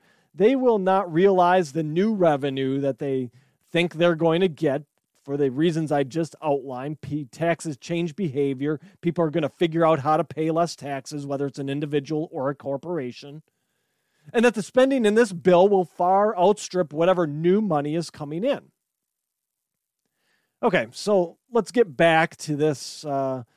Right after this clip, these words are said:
other piece here about, of about how this will raise your taxes, kill jobs, and deepen and probably lengthen the recession. This bill will hit the manufacturing sector hard,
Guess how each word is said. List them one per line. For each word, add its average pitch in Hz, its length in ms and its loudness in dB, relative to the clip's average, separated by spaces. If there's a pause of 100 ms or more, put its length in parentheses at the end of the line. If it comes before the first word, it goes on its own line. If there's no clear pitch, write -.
(300)
other 185 220 4
piece 156 340 -2
here 175 160 0
about, 151 340 0
of 156 160 -4
about 147 300 2
how 156 200 0
this 165 280 -2
will 156 200 -2
raise 143 420 0
your 143 120 -6
taxes, 139 640 -12 (180)
kill 226 220 4
jobs, 165 420 2
and 135 180 -6
deepen 180 480 -2 (200)
and 269 200 0
probably 185 480 2
lengthen 156 500 -2
the 139 80 -4
recession. 127 560 -8 (1000)
This 226 200 -2
bill 220 300 6
will 208 240 4
hit 202 240 2
the 214 80 0
manufacturing 170 760 0
sector 135 600 -8
hard, 156 680 -4